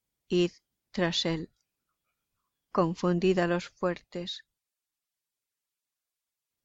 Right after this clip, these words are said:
id tras él, pies especiosos,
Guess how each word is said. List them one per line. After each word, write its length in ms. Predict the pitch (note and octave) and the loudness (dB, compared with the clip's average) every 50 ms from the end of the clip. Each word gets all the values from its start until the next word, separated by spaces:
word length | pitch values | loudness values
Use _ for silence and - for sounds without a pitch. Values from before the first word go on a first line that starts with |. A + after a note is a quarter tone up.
| _ _ _ - | _ _ _ -4
id 240 | F3+ F3 F3 E3+ - - _ _ _ _ _ _ - | -2 -2 -2 -2 -4 -10 _ _ _ _ _ _ -6
tras 400 | - F3+ F3 F3 F3 - - F3+ | -2 -2 0 0 -2 -2 -4 -4
él, 260 | E3+ D#3+ D#3 E3 - _ _ _ _ _ _ _ _ _ _ _ _ _ _ _ _ _ _ _ _ _ _ _ _ | -4 -4 -6 -8 -10 _ _ _ _ _ _ _ _ _ _ _ _ _ _ _ _ _ _ _ _ _ _ _ _
pies 460 | - F#3 E3+ E3+ F3 F3 - - - _ - | -2 0 0 0 0 0 -2 -6 -8 _ -2
especiosos, 1040 | F#3 F3 - - - - F3 F3 - - F#3 F3+ F3 F3+ - - F#3 F3+ - - | -2 -2 -2 -4 -6 -6 -8 -8 -6 -6 -6 -6 -6 -6 -6 -6 -6 -6 -8 -10